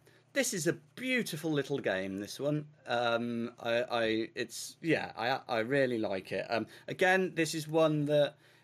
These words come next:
Edge have been singing its praises for quite some time now, and I've always, you know, had my eye on it, but, um, I'm tight at the best of times,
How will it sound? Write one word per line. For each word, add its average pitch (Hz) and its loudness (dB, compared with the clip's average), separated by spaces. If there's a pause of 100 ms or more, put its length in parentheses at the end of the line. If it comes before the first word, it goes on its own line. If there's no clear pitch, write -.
(200)
Edge 156 2
have 160 0
been 156 2
singing 147 -4
its - -14
praises 139 -4
for - -14
quite 143 -4
some 139 -4
time 139 -4
now, 143 -2
and 127 -4
I've 123 -6
always, 135 -2 (460)
you 143 -6
know, 127 0
had 123 -6
my 131 2
eye 127 4
on 123 2
it, 123 0
but, 120 2
um, 110 -2
I'm 113 -2
tight 110 -2
at 80 -14
the 104 -8
best - -2
of - -20
times, 107 -4